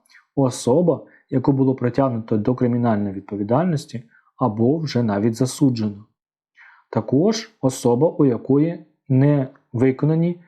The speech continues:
всі обов'язки перед державою. Наприклад, це невиплачені борги, не сплачені аліменти або інші випадки. Також передбачено підстави втрати громадянства України.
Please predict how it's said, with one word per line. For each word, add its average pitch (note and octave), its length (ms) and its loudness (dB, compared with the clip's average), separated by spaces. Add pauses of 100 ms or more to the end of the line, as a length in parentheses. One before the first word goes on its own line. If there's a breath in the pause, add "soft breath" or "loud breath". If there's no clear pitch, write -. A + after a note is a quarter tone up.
(160 soft breath)
всі - 360 -2
обов'язки B2+ 640 0
перед C#3 300 0
державою. A2 580 -2 (300)
Наприклад, D3+ 460 -4
це D3 300 0
невиплачені D3 680 0
борги, D3+ 500 -2 (640 soft breath)
не F3+ 200 2
сплачені A2 580 -4
аліменти C#3+ 640 0 (400 soft breath)
або D3 300 2
інші C3 360 2
випадки. G#2 440 -10 (720 loud breath)
Також A#3 380 2
передбачено D3+ 680 0
підстави B2+ 720 0 (100)
втрати A2+ 480 0
громадянства C3 680 0
України. A#2 420 -2